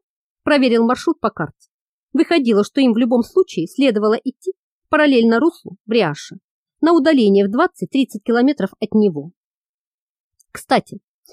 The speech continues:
не так уж далеко от границы владений маркиза Аглинса и герцога Студара. Путь длиной почти в двести километров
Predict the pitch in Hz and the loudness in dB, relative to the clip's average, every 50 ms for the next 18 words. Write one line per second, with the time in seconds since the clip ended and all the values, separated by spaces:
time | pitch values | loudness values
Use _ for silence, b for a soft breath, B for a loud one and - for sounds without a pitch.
0 | b b b 302 330 - - 247 202 - 226 196 202 233 240 254 - - 320 196 | b b b 2 2 2 2 -2 -2 -2 -2 -2 0 0 0 0 0 0 -2 -2
1 | 185 214 220 220 233 220 - - 220 214 233 233 226 277 233 214 214 214 226 214 | 0 0 2 2 2 0 -2 -2 -2 -2 -2 0 0 2 2 2 2 2 0 -4
2 | - _ 370 311 - - 233 _ _ - 226 156 156 151 156 - - - - 185 | -4 _ -4 -4 -4 -6 -16 _ _ -4 -4 -4 -4 -4 -6 -6 -8 -12 -20 -20
3 | - _ _ _ _ _ 285 240 233 339 359 - - - 151 - 208 - _ _ | -20 _ _ _ _ _ -6 -2 0 -2 -2 -2 -4 -10 -10 -10 -12 -20 _ _
4 | _ _ _ _ - - - 294 208 185 156 151 151 180 190 _ _ _ _ _ | _ _ _ _ -10 -4 -4 -2 -2 -2 -2 -4 -4 -8 -12 _ _ _ _ _
5 | _ _ _ _ _ _ _ _ _ _ _ _ - 349 285 269 277 311 302 302 | _ _ _ _ _ _ _ _ _ _ _ _ 0 0 2 2 2 4 4 4
6 | 302 285 - - 285 - - - 294 240 220 262 262 - - - _ 285 294 302 | 4 2 0 -2 -4 -4 -2 -4 -2 -2 0 -2 -2 -4 -6 -10 _ -2 2 2
7 | 349 359 - - 147 | 2 2 0 -4 -18